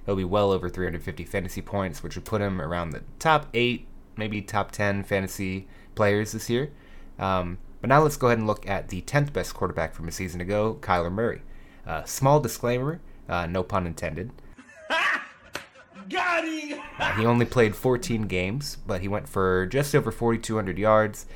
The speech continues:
Speaker 1: and twenty-nine touchdowns, finishing with three hundred ten point five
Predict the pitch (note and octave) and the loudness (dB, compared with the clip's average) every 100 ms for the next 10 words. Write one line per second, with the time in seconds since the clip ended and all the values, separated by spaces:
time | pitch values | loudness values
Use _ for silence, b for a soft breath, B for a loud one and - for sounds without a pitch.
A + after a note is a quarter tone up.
0 | B - F#2+ F#2+ E2 - A2 G2+ G2 - | B -2 0 0 0 0 2 2 0 2
1 | G2+ - G2+ F#2+ F#2+ - - C3 B2 A#2+ | 0 2 0 0 -2 -6 -4 -4 -2 -2
2 | A2 F2+ G#2+ A2+ A2 G#2 F#2 F2+ G2 F2+ | -2 -2 0 0 0 -2 -4 -4 -2 -2
3 | F2 - F2 - - A2 A2 A2+ | -4 -6 -6 -6 0 6 6 6